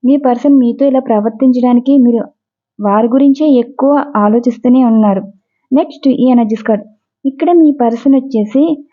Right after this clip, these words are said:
వారు ఒక నిర్ణయం తీసుకోవాలనుకుంటున్నారండి. అది పాజిటివ్, అంటే వారు పాజిటివ్‌గా తీసుకోవాలనుకుంటున్నారు, కానీ వారి మనసు మాత్రం మీ విషయంలో ఏదో నమ్మక ద్రోహం ఎదురైందని ఏదో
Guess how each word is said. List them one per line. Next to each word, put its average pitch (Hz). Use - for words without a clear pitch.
వారు 240
ఒక 247
నిర్ణయం 240
తీసుకోవాలనుకుంటున్నారండి. 240
అది 233
పాజిటివ్, 202
అంటే 254
వారు 247
పాజిటివ్‌గా 233
తీసుకోవాలనుకుంటున్నారు, 262
కానీ 240
వారి 233
మనసు 233
మాత్రం 262
మీ 233
విషయంలో 262
ఏదో 254
నమ్మక 233
ద్రోహం 254
ఎదురైందని 233
ఏదో 233